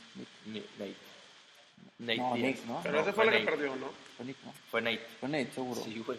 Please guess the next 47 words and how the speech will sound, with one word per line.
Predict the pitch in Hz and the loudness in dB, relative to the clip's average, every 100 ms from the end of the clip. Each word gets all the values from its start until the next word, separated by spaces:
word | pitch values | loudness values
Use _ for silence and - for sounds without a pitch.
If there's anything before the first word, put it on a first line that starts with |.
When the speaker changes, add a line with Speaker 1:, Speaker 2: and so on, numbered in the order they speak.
| - 107 | -6 -6
Speaker 2:
Nick | 120 123 | 0 0
no | 135 147 | 2 -2
está | - 123 | 2 4
ahorita, | 127 127 - - - | 4 2 0 4 8
Speaker 3:
No, | 165 | 10
Speaker 2:
está | |
Speaker 3:
y | 170 151 | 8 8
no | |
está | |
en | 170 | 4
su | |
Speaker 2:
suspendido | 202 196 143 | 6 8 10
Speaker 3:
peso, | 180 165 | 10 8
Speaker 2:
porque | 147 135 | 4 2
Speaker 3:
fue, | 120 | -4
Speaker 2:
fue | 117 | 2
Speaker 3:
fue | - 175 | 8 10
Speaker 2:
Mario. | 135 190 | 10 10
Speaker 3:
Nick. | 165 | 8
Speaker 1:
Fue, | 160 | 4
fue | 151 | 6
Nick | 175 208 | 6 4
el | 208 | 6
que | 214 | 10
ya, | 196 | 10
el | 151 156 | 10 6
Nick | 160 - | 2 -2
es | 208 | -4
el | 208 | 4
que | |
ya | 185 | 10
va | 185 | 10
a | |
regresar, | 190 151 170 | 8 6 10
Speaker 3:
Pero | 165 | 10
Speaker 1:
¿no? | 180 | 10
Speaker 3:
esa | 220 | 8
fue | 226 | 10
la | 214 | 10
que | 240 | 10
Speaker 2:
Ajá. | 202 | 8
Speaker 3:
perdió. | 165 196 | 4 2
<laughs> | - 220 - - - - - - | 8 6 6 -2 -12 -16 -18 2
Speaker 1:
No, | 151 139 | 4 10
por | 151 | 10
eso, | 139 | 10
perdió. | 113 123 151 | 6 8 10